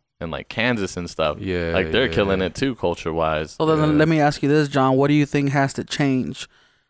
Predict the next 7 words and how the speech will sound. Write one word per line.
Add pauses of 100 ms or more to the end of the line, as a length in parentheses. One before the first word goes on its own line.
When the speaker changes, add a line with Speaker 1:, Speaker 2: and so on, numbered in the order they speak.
(260)
Speaker 3:
for,
Speaker 2:
Yeah.
Speaker 3:
for,
for
there
to
be